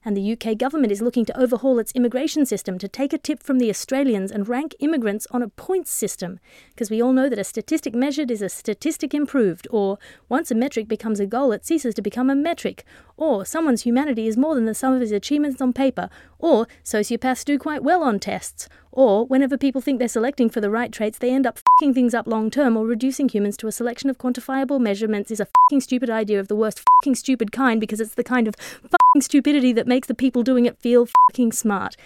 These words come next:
Quick, let's all rush from one side of the ship to the other, following guidelines like a lemmings until our whole society overturns itself. Sorry, this is a story that is, uh, speaking to my heart a little bit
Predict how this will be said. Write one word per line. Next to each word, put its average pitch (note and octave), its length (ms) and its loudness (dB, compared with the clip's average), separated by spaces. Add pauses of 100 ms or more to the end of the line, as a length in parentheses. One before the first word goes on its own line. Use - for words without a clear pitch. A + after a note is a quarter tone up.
(260)
Quick, - 240 2
let's D#4+ 200 -2
all D4 140 0
rush C4+ 200 0
from C#4+ 160 -2
one C#4 160 2
side C#4+ 160 -2
of C#4+ 60 -2
the C#4 80 -2
ship D#4 220 -4
to D#4 80 0
the C#4 100 2
other, D4+ 180 0
following A#3 380 2
guidelines C4 500 0
like C4+ 160 -2
a C4 60 0
lemmings B3 360 2
until A3+ 220 -2
our A#3 140 0
whole C4 180 0
society A3 560 -2
overturns G#3+ 520 -2
itself. - 480 -12 (720)
Sorry, F3+ 300 0
this G3+ 180 0
is B3+ 140 0
a C4 80 2
story G3+ 320 0
that F#3 120 0
is, F#3 240 -2
uh, F#3 360 -2
speaking B3+ 380 -4
to A3+ 80 -10
my G3+ 100 0
heart F#3+ 260 -2
a G3+ 60 -2
little G3 200 -2
bit G3+ 160 -6